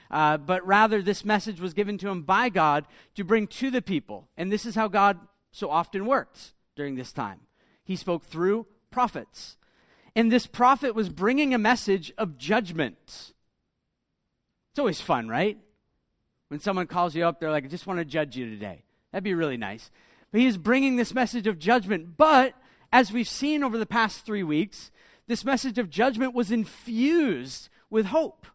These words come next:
That God wasn't just angry and, "Let me send someone along to tell of how upset I am," but rather he was explaining to them the hope that they could have if they actually heard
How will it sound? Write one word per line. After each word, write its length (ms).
That 180
God 260
wasn't 460
just 200
angry 640
and, 140
"Let 100
me 100
send 280
someone 220
along 380
to 120
tell 260
of 80
how 180
upset 360
I 80
am," 220
but 100
rather 300
he 220
was 180
explaining 640
to 100
them 180
the 200
hope 320
that 160
they 120
could 140
have 220
if 100
they 140
actually 480
heard 440